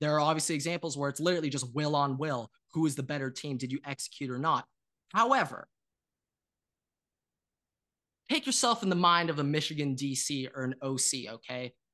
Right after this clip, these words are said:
Michigan D C, more specifically. It is a third and one, goal line,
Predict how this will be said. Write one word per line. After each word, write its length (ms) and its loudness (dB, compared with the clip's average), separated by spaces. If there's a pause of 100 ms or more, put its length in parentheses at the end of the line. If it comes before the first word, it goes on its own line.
(120)
Michigan 440 0
D 180 -4
C, 320 -8
more 180 -6
specifically. 680 -10 (1300)
It 120 4
is 200 2
a 220 0
third 440 0
and 200 2
one, 340 0 (920)
goal 200 4
line, 320 0